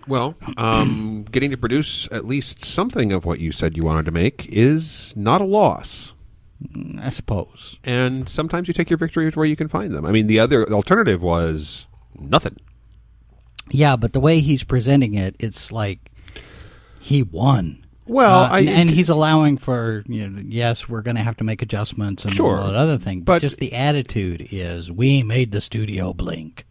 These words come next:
Speaker 1: Well, I think there's some degree that you, you kinda have to do that.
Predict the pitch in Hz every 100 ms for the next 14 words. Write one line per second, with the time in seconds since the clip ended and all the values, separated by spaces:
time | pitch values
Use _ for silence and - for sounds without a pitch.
0 | - 214 208 196 190 196 208 190 139 151
1 | 131 117 107 101 98 101 92 90 - 95
2 | 95 92 90 - - 117 95 82 - 90
3 | - - 69 80 87 92